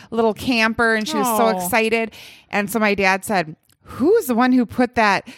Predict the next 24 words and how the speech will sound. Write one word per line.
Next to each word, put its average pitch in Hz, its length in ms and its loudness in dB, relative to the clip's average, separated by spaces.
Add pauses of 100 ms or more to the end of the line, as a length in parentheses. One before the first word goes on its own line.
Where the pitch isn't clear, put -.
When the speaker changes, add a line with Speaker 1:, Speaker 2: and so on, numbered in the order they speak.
(220)
Speaker 1:
thing 254 160 0
about 226 280 2
the 202 80 -2
blood 202 460 0
donation?" 175 800 -2
And 175 180 -4
I 175 80 2
was 175 140 -4
like, 165 200 -4 (140)
"Oh 160 220 2
my 160 180 0
God, 147 300 0
that 143 260 0
one 156 260 0
was 156 180 -4
my 160 140 -4
favorite." 160 300 -4
And 170 100 -4
my 165 120 -2
whole 175 260 0
family 180 380 -4
laughed. 143 260 -2
So 190 160 0
Jade 190 800 0